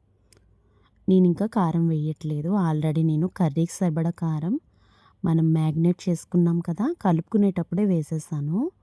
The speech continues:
ఇంకా కారం వేయనవసరం లేదు. ముక్కలన్నీ కూడా మొత్తం కూడా పెనానికి ఎన్ని పడితే అన్ని వేసుకొని స్ప్రెడ్ చేసేసుకుందాము.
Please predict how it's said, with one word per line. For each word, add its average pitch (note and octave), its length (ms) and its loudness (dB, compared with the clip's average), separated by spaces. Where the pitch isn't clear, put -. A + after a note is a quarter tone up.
ఇంకా F3 240 -4
కారం E3+ 320 4
వేయనవసరం D#3 580 -2
లేదు. D3+ 360 -4
ముక్కలన్నీ E3+ 720 0
కూడా E3 260 -2
మొత్తం E3 540 -2
కూడా D#3+ 360 -4
పెనానికి E3+ 460 2
ఎన్ని E3 180 2
పడితే E3+ 320 -2
అన్ని D#3+ 220 0
వేసుకొని D#3 440 -4
స్ప్రెడ్ - 440 -6
చేసేసుకుందాము. D3 1000 -6